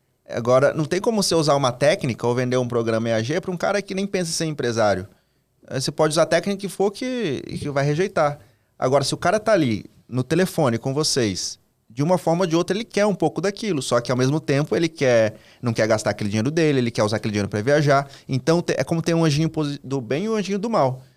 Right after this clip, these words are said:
Então, você tá, usando as técnicas, você tá sugestionando o anjinho do bem. E ele tem um anjinho do mal ali puxando ele pra trás.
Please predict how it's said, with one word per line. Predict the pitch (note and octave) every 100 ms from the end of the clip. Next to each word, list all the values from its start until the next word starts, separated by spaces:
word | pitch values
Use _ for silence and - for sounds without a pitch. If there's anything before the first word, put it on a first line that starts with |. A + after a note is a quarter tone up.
| _ _ -
Então, | A#2 C3+
você | C#3 C#3
tá, | - A#2+
usando | B2+ G3
as | F#3+
técnicas, | - D#3+ F#3 C#3
você |
tá | D3
sugestionando | C#3 G3+ G#3+ - G3+ E3 D#3 F#3 A#3 -
o | E3+
anjinho | E3 D3+ E3 E3
do |
bem. | G3 G3+ C#3+ C3+ _ _ _ -
E | B2+
ele | B2
tem | B2 C3+
um |
anjinho | B2+ C#3+
do | D3
mal | D3+ C3+
ali | C#3
puxando | C#3 D#3 D#3+ D3+
ele | D#3
pra | F#3+
trás. | G#3 E3 B2 -